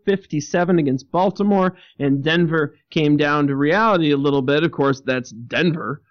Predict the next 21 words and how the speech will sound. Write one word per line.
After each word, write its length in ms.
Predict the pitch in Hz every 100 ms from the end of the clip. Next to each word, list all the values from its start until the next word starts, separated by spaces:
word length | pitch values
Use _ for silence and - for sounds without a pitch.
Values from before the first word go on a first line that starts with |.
| _ _
Um, 360 | 107 123 123 127
so 200 | - 131
McCown 420 | 127 - 185 339
surprised 560 | - 180 170 208 233 160
a 40 |
lot 220 | 156 214
of 80 | 190
people. 460 | - - 202 254 226
Week 260 | 170 226
sixteen, 1120 | - - 247 - - - 190 277 180 117 143
looking 400 | 160 165 185 156
way 220 | 147 160 160
ahead 320 | 151 247 220
there. 260 | 147 160
He's 360 | 165 147 156 131
in, 320 | 139 143 143
uh, 100 | 143
week 240 | 139 160 -
fourteen, 560 | - 196 - 196 208
he's 100 | 170
got 200 | 160 139